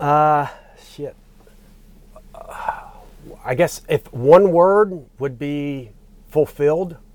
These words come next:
Uh, I'm very purpose driven. Everything is extremely methodical. Um, I am, I, I mean, I already know ten years from now what's gonna happen or where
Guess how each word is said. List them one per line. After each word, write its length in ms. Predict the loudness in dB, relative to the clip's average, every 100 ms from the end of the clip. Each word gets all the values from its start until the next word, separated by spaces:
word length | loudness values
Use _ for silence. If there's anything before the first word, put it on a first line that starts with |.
| -20 -20 -20 -20 -20 -20 -20 -20 -20 -16 -10
Uh, 140 | -6
I'm 140 | -2 4
very 200 | 4 4
purpose 420 | -4 -4 -4 -6
driven. 440 | -8 -6 -6 -8 -14 -10
Everything 460 | -6 -4 -4 -4 -4
is 120 | -4
extremely 540 | -8 -12 -8 -6 -4 -6
methodical. 680 | -6 -4 -4 -6 -8 -10 -12 -20 -20 -20 -14
Um, 380 | -10 -8 -10 -8
I 160 | -4 -2
am, 440 | -2 -4 -8 -12 -18 -20 -20 -20 -20 -20 -20 -20 -20 -20 -20 -20 -20 -20 -18
I, 100 | -18 -12 -4
I 40 |
mean, 140 | -2
I 100 | 4
already 220 | 4 4 0
know 320 | -2 -2 -2
ten 260 | -6 -8
years 240 | -6 -6 -8
from 140 | -12
now 180 | -8 -4
what's 240 | -4 -6
gonna 240 | -8 -8 -8
happen 400 | -10 -10 -10 -6
or 140 | -4
where 300 | 0 2 0